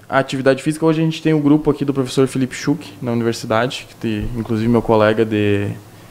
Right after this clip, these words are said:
de centro de educação física, que a gente já sabe que a atividade física hoje moderada, aeróbica moderada, ela tem um potencial muito grande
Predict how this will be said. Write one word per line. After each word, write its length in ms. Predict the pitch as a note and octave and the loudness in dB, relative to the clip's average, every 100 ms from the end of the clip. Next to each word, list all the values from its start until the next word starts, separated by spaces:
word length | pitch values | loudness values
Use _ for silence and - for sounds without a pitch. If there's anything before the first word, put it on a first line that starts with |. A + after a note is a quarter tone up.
| - | -16
de 140 | - A2 | -6 -2
centro 260 | A2+ G#2+ | -2 0
de 60 | A#2 | -2
educação 340 | A2 A2 A2+ | 0 -2 -2
física, 560 | G#2 - A#2+ C#3 C3+ A2+ - - - - - | -4 -4 0 0 -2 -6 -10 -18 -18 -20 -20
que 160 | - B2 | 2 4
a 40 | |
gente 220 | B2 C3 D3 | 6 4 2
já 100 | C3+ | 0
sabe 460 | - A#2+ C#3 D3 | 0 0 0 0
que 160 | D3+ C#3+ | 0 0
a 40 | |
atividade 500 | C#3 C#3+ C3+ B2+ C3 | 0 -2 4 4 4
física 560 | C3+ B2+ B2 B2 - A2+ | -2 0 2 2 0 2
hoje 420 | A2+ A#2 G#2+ G2+ | 4 4 2 0
moderada, 760 | A2 B2 C#3+ D3 C3 A#2+ A2+ | 2 4 4 4 4 2 -2
aeróbica 560 | G#2+ B2+ A#2 C3 D3 D3+ | -2 2 2 2 0 -8
moderada, 920 | C3 B2+ C#3+ C3 A2 A#2 D#3 C#3 A2+ - - - - - - - | -6 -4 -2 0 0 0 -2 -2 -4 -10 -20 -20 -20 -20 -20 -4
ela 320 | A#2 C3 C#3 | 4 6 4
tem 360 | C#3 C#3+ C#3+ F3+ | 4 2 4 2
um 80 | F#3+ | 2
potencial 580 | E3+ D#3+ D3+ D3 C#3+ | 0 0 -2 0 2
muito 260 | C#3+ E3 F#3+ | 2 0 0
grande 540 | D#3+ C#3 D3 E3 F#3+ | 4 4 4 0 -2